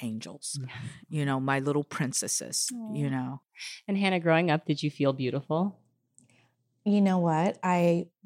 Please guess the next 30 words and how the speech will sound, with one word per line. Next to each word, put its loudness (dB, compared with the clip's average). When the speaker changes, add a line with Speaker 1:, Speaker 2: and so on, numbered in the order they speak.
Speaker 3:
<laughs> -20
I 4
really 2
did. 2
I'm 6
not 8
gonna 12
lie. 8
I 4
had 6
Speaker 2:
Good. 6
Speaker 3:
no 4
short 6
of 4
self-confidence. 0
Like, 0
I 6
don't 6
know 4
what, 4
like, 6
I 10
really 10
don't, 4
I 8
really 10
was 8
born -2
with 2
it. 6